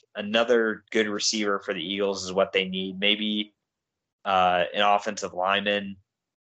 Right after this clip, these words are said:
and maybe a defensive guy, like a pass rusher, is what you should spend those three picks on. But, um, but yeah, that's, that's gonna wrap up our talk about the Eagles now and about all the playoff losing teams.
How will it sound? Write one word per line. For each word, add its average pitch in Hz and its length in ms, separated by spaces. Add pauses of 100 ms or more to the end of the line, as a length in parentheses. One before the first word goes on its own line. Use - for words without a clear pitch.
(160)
and 95 360
maybe 98 300
a 92 100
defensive 92 540
guy, 85 340
like - 180
a - 120
pass 92 260
rusher, 87 500 (160)
is 107 80
what 98 140
you 92 100
should - 180
spend 92 240
those 90 160
three 87 200
picks - 320
on. 87 280
But, 87 240 (640)
um, 85 520 (580)
but 117 100
yeah, 98 180
that's, - 540 (380)
that's 131 240
gonna 120 560
wrap 110 240
up 107 160
our 101 120
talk 104 280
about 95 220
the - 180
Eagles 139 400
now 123 400
and 95 380 (120)
about 101 200
all 127 180
the 117 100
playoff 104 340
losing 101 240 (160)
teams. 98 220